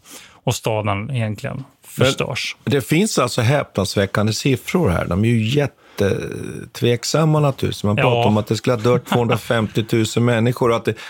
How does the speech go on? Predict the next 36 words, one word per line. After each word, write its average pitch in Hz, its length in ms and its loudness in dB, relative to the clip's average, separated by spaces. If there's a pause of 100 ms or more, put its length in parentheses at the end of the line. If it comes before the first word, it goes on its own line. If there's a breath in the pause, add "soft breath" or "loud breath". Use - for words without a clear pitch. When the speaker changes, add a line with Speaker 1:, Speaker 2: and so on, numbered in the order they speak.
(280 loud breath)
Speaker 2:
det 123 100 0
är 101 40 0
femtiotusen 104 1200 -2
som 92 300 0 (460 loud breath)
överlever 107 600 2
som, 90 340 -2
som 90 240 0
förslavas 117 760 0
då. 95 140 -2
Det 98 100 0
där 101 120 2
kan 101 160 0
man 104 80 4
ju 95 60 -2
ta 95 140 0
med 98 100 4
en 98 60 4
nypa 101 260 0
salt. 120 420 -2
Men 110 180 0 (380 loud breath)
jag 120 160 -2
tycker 127 240 0
ju 117 60 4
återigen 117 600 2
det 107 100 2
här 95 160 0
med 98 180 0
de 104 140 -2
här 107 140 0
dimensionerna 101 1000 2
och - 260 -2
antiken, 113 640 -2
det 135 80 0
är 127 60 2
ändå 107 260 2
fascinerande. 117 760 -2